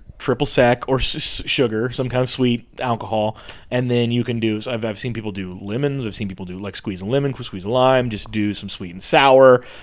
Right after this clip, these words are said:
and then you, like, it's really a minimal amount of cola,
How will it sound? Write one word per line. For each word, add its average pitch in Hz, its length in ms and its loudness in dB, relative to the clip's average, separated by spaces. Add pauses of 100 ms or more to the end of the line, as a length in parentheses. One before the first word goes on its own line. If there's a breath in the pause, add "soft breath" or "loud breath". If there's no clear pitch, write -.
(120)
and 123 120 -2
then 123 140 0
you, 123 140 0
like, 110 240 2
it's 117 160 -4
really 127 380 6
a 117 100 0
minimal 120 560 0
amount 110 340 0
of 101 100 -6 (460)
cola, 104 480 -2